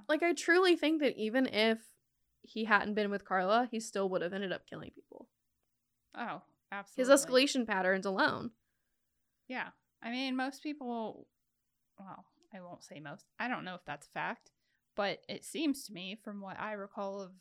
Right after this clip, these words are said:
Speaker 2: every short true crime thing
Speaker 1: Yeah.
Speaker 2: I've listened to is, you know, your first big act, you're kinda shook.
Speaker 1: Yeah.
Speaker 2: And scared you're gonna get caught, maybe.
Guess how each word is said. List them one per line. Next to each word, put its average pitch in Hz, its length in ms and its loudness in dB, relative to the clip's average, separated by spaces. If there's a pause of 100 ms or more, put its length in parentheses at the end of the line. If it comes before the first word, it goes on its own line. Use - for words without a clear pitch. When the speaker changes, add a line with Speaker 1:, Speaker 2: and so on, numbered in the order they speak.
(340)
Speaker 2:
every 196 520 -8 (560)
short - 720 -4
true 240 220 -6
crime 202 420 -6
thing - 100 -8
Speaker 1:
Yeah. 240 300 0
Speaker 2:
I've 269 340 0 (440)
listened 202 320 -10
to 196 260 -10
is, 185 400 -10 (160)
you 233 140 -8
know, 220 100 -8
your 208 180 -10
first - 640 -8 (840)
big 208 360 -8
act, - 600 -6 (560)
you're 240 80 -14
kinda 240 260 -4
shook. - 680 -6
Speaker 1:
Yeah. 233 400 2 (340)
Speaker 2:
And 202 120 -12
scared 233 400 -4
you're 254 80 -6
gonna 233 200 -4
get 208 200 -6
caught, 214 480 -2 (100)
maybe. 190 640 -12